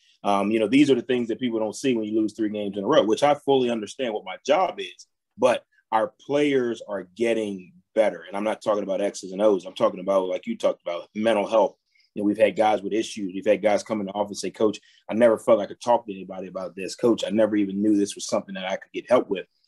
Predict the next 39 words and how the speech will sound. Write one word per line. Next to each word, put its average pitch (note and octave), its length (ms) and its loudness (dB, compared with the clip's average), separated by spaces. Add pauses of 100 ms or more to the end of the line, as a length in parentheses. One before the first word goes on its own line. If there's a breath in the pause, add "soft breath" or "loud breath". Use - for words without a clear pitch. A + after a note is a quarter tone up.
(100)
To B2+ 100 2
me, B2 560 6 (300)
those C#3 240 6
are B2+ 60 -2
the A2 100 -6
small B2 440 0
victories C#3 520 -4 (280)
that A#2 200 0 (120)
ultimately C3+ 800 2
will A2+ 180 0
show A#2 240 -4
up G#2 100 -8
on G#2 120 -6
the F#2 60 -10
field. F#2+ 280 -2 (440)
You G#2+ 100 -2
know, G#2 120 2
and A2 120 0
that's A2+ 160 0
why A2 140 2
I - 20 2
say G#2+ 220 0
it G2+ 100 -10
takes - 420 -6
time. G2 480 -2
It's F2+ 160 -12
not A2 200 2
a G#2+ 40 6
switch - 520 0
where G2+ 120 -2
all A2 120 4
of G#2+ 80 -2
a G2+ 40 -6
sudden A2+ 320 0
I G2+ 120 -4
come A2 260 -6
in A2+ 220 2
and G2 80 -4
I G2 100 -4